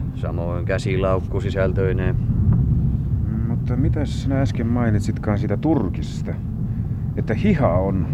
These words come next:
Speaker 2: revennyt kainalosta.
Speaker 1: Juuri niin. No, se nä-, näet kohta.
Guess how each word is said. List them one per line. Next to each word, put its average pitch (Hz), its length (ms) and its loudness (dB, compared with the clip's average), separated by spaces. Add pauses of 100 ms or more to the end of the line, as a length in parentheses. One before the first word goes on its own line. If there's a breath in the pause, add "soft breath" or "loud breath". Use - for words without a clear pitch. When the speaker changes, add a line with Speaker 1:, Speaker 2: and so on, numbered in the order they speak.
(120)
Speaker 2:
revennyt 101 540 2
kainalosta. - 540 0
Speaker 1:
Juuri 151 280 2
niin. 151 340 2 (440 loud breath)
No, - 260 4
se 85 80 2
nä-, 80 280 0
näet 82 240 -2
kohta. 87 460 -4